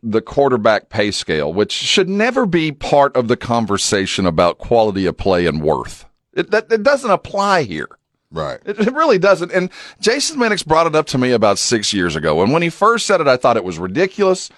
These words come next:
Speaker 1: But as the years have passed and the numbers have exploded, the quarterbacks should have their own cap, their own thing. They should be separated from the rest of the N F L.
Speaker 2: Are you kidding me? That
Speaker 1: No.
Speaker 2: would make, that, the reason why that never happened, owners are so cheap.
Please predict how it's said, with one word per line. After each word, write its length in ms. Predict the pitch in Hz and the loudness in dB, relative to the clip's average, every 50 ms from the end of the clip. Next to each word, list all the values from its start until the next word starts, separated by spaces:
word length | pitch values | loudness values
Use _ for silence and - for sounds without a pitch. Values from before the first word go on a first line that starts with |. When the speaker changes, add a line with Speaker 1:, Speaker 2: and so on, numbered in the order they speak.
| _ _ - - - | _ _ -12 -4 0
Speaker 1:
But 100 | 135 139 | 2 2
as 200 | 139 139 131 120 | 4 2 2 0
the 80 | 131 | 0
years 400 | 123 120 135 165 202 214 190 180 | 0 2 2 2 2 2 2 0
have 160 | 196 185 185 | -2 -4 -2
passed 480 | - 151 139 131 123 120 127 - - - - 120 | 0 0 2 2 2 2 0 -2 -6 -8 -4 -2
and 200 | 117 117 117 110 | 0 0 0 0
the 80 | 110 | 0
numbers 460 | 110 113 117 131 151 156 151 151 135 | 2 2 2 0 0 0 0 -2 0
have 200 | - 135 131 123 | 0 0 0 2
exploded, 680 | 131 127 - - - - 101 90 87 78 78 78 80 - _ _ _ _ _ - - _ - | 0 -2 -4 -4 -2 0 0 0 0 -2 -4 -6 -8 -12 _ _ _ _ _ -20 -20 _ -6
the 100 | 247 240 | -6 -4
quarterbacks 560 | - - 269 320 370 370 359 427 247 208 - | -2 2 2 2 2 2 2 2 0 0 0
should 200 | - - 214 185 | 0 0 0 2
have 280 | 165 180 175 170 156 147 | 2 2 2 2 2 2
their 240 | 151 151 143 - 131 | 2 2 2 2 2
own 280 | 135 135 135 127 120 | 2 2 2 0 -2
cap, 440 | 101 - 113 120 107 92 69 - - - | -4 -2 -2 0 0 -2 -2 -6 -14 -8
their 260 | 107 117 131 131 - 151 | -2 0 2 2 4 2
own 340 | 151 170 180 180 170 160 | 2 2 2 2 0 0
thing. 540 | 143 - - 147 123 113 92 69 65 62 - _ _ _ _ _ _ _ - | -2 -2 -2 -2 -2 -2 -4 -10 -14 -20 -20 _ _ _ _ _ _ _ -2
They 120 | - 220 | -2 0
should 240 | 262 - - 330 262 | 0 0 -2 -2 -2
be 140 | 277 247 208 | 0 0 0
separated 800 | - - - - 214 202 202 - 175 151 120 113 104 95 101 101 | 0 0 -2 0 0 -2 -2 -2 0 2 2 2 2 0 -4 -4
from 180 | - 131 117 | -2 -2 0
the 80 | 113 107 | 0 0
rest 360 | 104 117 123 123 117 - - | 2 2 2 2 0 -2 -6
of 100 | 107 90 | -4 -2
the 160 | 92 92 92 | 0 0 0
N 80 | 92 87 | 0 -2
F 180 | 80 76 - 78 | -4 -4 -4 -4
L. 280 | 76 65 - - - _ _ - | -4 -2 -4 -4 -8 _ _ -4
Speaker 2:
Are 80 | 92 | -4
you 120 | 110 202 - | -2 -2 -2
kidding 340 | - - 120 120 123 120 | 0 2 2 2 2 2
me? 100 | 120 123 | 2 2
That 120 | 117 120 123 | 4 4 4
Speaker 1:
No. 220 | - - 311 - - | 4 6 6 6 4
Speaker 2:
would 40 | 117 | 2
make, 100 | 82 101 | 2 2
that, 260 | 117 131 147 - - _ - - _ | 2 2 2 0 -2 _ -20 -10 _
the 80 | - 123 | -2 0
reason 280 | 143 196 220 220 202 185 | 2 2 2 4 4 4
why 140 | 180 165 | 4 4
that 160 | 160 160 160 156 | 4 2 2 2
never 160 | 156 156 156 | 2 2 2
happened, 220 | 160 156 151 - - | 2 2 0 0 2
owners 300 | 135 156 175 170 147 139 | 2 2 2 2 0 0
are 80 | 135 | 0
so 220 | - - 151 143 123 | 0 2 0 0 0
cheap. 360 | - - 143 135 123 - | -2 -2 0 0 -2 -2